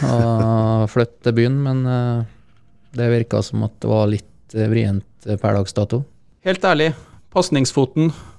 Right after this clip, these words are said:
Speaker 2: tjue tjueto målt opp mot, eh, to tusen og ni. Hvor, eh, føler du at du er i dag, eh, Vegard?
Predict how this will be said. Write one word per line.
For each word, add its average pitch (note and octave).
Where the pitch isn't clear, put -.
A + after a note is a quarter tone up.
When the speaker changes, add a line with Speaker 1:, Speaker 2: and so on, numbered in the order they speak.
Speaker 2:
tjue D#3
tjueto D3+
målt C#3
opp C3
mot, C#3+
eh, C#3+
to C3+
tusen C3
og C3+
ni. C3
Hvor, C#3+
eh, C#3+
føler C3+
du B2+
at B2+
du C3+
er B2
i B2
dag, A#2
eh, A#2+
Vegard? A#2+